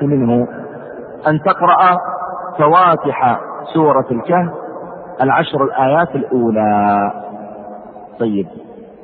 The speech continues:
في ذلك الزمان هل يقدر الواحد يقول: "أوه، الدجال"، ويروح يأخذ مصحف ويبدأ يقرأ؟ ها؟ يمكن ما يكون المصاحف فيها شيء. والنبي صلى الله عليه وسلم قال في الحديث الصحيح:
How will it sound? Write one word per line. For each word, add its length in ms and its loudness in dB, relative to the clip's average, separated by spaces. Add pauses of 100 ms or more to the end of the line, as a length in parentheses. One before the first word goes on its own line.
(300)
في 80 0
ذلك 320 2
الزمان 580 -2 (680)
هل 180 2
يقدر 180 0
الواحد 380 2
يقول: 240 2
"أوه، 160 0
الدجال"، 520 0 (440)
ويروح 260 4
يأخذ 280 2
مصحف 400 0
ويبدأ 360 2
يقرأ؟ 340 2 (1300)
ها؟ 140 2 (800)
يمكن 260 0
ما 120 4
يكون 220 0
المصاحف 440 0
فيها 180 2
شيء. 240 -2 (760)
والنبي 260 4
صلى 140 2
الله 120 4
عليه 160 2
وسلم 180 4
قال 260 2
في 60 -4
الحديث 380 2
الصحيح: 480 0